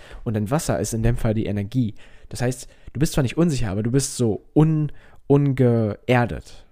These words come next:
ungeerdet und nicht fest genug. Und dadurch bist du in sozialen Situationen, ähm, äh, treten Leute über deine Grenzen und, ähm, dadurch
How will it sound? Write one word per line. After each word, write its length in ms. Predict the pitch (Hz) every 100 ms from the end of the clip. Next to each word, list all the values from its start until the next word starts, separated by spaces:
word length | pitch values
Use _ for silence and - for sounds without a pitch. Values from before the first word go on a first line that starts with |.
| -
ungeerdet 540 | 131 120 92 120 123
und 440 | - 113 110 - -
nicht 300 | 120 - -
fest 320 | 127 131 -
genug. 360 | 80 78 - - - -
Und 100 | 113
dadurch 340 | 123 147 143
bist 160 | 131 127
du 40 |
in 60 | 117
sozialen 380 | 110 151 147
Situationen, 520 | 123 123 107 127 123 120 - - -
ähm, 360 | 107 104 - 117 -
äh, 100 | - 110 - -
treten 260 | - 120
Leute 200 | 120 113
über 100 | 107
deine 220 | 107 101 101
Grenzen 720 | 135 160 160 - 147 147 147 - - -
und, 520 | 107 107 101 - -
ähm, 500 | 101 98 98 95 95 - _ _ _ _ _ _ _ _
dadurch 500 | 120 113 123 123 120